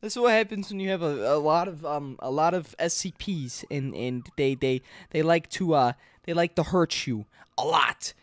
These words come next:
They like to, to hurt you. Okay. What are you doing?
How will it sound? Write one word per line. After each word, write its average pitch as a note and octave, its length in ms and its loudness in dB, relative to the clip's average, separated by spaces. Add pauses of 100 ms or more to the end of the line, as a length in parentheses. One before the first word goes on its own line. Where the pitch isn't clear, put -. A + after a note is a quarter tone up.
They D3+ 120 -4
like D3 220 -6
to, C#3+ 240 -8
to C3+ 80 -12
hurt B2 400 -10
you. A2+ 160 -14 (280)
Okay. - 300 -18 (600)
What F#4 140 6
are F5+ 840 2
you - 0 -
doing? C3+ 300 -6